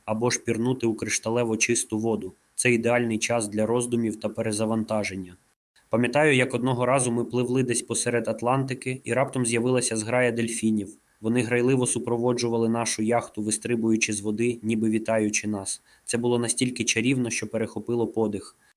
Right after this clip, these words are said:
Ми просто стояли і спостерігали за цим дивом природи, відчуваючи себе частиною чогось більшого.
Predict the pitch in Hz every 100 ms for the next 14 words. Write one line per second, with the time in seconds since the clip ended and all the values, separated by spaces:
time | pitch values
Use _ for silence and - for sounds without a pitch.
0 | _ _ _ _ _ _ 110 113 127 123
1 | - 113 117 135 123 113 - - 117 113
2 | 123 123 110 104 - 113 113 117 110 107
3 | 107 123 120 110 107 - 110 123 120 110
4 | - 110 107 - - 123 120 113 110 113
5 | 110 98 107 101 - 87 92